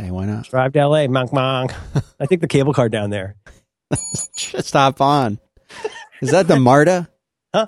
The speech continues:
Speaker 2: Oh, it's called marta.
Speaker 1: Uh-huh.
Speaker 2: Yeah, that's the one that goes up to Buckhead.
Speaker 1: Yes. Ah,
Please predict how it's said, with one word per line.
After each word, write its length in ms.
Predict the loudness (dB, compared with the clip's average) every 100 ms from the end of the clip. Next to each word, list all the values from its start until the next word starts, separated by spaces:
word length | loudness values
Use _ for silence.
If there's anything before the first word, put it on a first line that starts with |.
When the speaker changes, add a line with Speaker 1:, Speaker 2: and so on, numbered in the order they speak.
| _
Speaker 2:
Oh, 120 | -2
it's 180 | -2 -2
called 240 | 2 2
marta. 420 | 4 2 2 0 -2
Speaker 1:
Uh-huh. 380 | 0 2 0 0
Speaker 2:
Yeah, 100 | 0
that's 200 | 0 0
the 80 | 0
one 100 | 0
that 60 | 2
goes 120 | 0
up 80 | 0
to 60 |
Buckhead. 400 | -2 -4 -4 -6 0
Speaker 1:
Yes. 560 | 2 2 -4 -6 -12 -16 _ _ _ _ -20 -16 -14 -14 -14 -16 -18 -20 -20 _ -20 -18 -18 -20 -20 -20 -20 -20 _ _ -20 _ 0
Ah, 760 | 4 6 4 2 -2 -8 -14